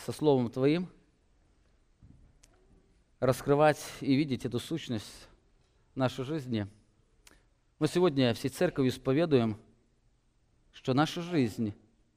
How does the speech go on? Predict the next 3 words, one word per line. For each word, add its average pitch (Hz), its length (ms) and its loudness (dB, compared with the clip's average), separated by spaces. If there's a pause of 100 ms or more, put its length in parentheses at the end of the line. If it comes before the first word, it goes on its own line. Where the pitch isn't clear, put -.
(880)
она 131 380 6
генерирована 131 640 4
Тобою. 123 420 -6